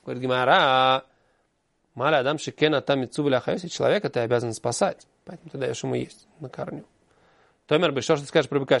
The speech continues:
Я там митцу вля хайоси, быка не обязан спасать, как бы, в случае опа-, опасности жизни для быка. Нет, нет митцвы спасать его. Говорит, "Вешор митцвы ля хайоси микалохами".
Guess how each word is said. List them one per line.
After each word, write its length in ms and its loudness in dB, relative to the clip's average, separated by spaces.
Я 100 4
там 140 0
митцу 200 0
вля 200 2
хайоси, 260 -4
быка 220 2
не 80 0
обязан 260 2
спасать, 460 0
как 120 -6
бы, 60 -10
в 80 -16
случае 300 2
опа-, 160 4
опасности 480 -2
жизни 240 0
для 160 2
быка. 320 0
Нет, 340 -2
нет 460 0
митцвы 640 2
спасать 480 2
его. 180 -8
Говорит, 200 -12
"Вешор 1200 4
митцвы 240 -2
ля 60 2
хайоси 200 0
микалохами". 540 0